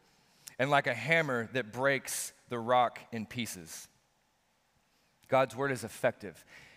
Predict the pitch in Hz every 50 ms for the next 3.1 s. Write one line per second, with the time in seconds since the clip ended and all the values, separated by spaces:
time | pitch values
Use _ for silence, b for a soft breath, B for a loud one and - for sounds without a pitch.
0 | B B B 123 123 123 117 - - - - _ - 123 117 127 120 117 127 143
1 | 143 143 151 147 127 - - - - _ _ _ - 123 120 110 110 113 - -
2 | 151 151 151 143 156 - - 160 147 127 120 143 143 - 123 127 120 113 110 107
3 | 107 104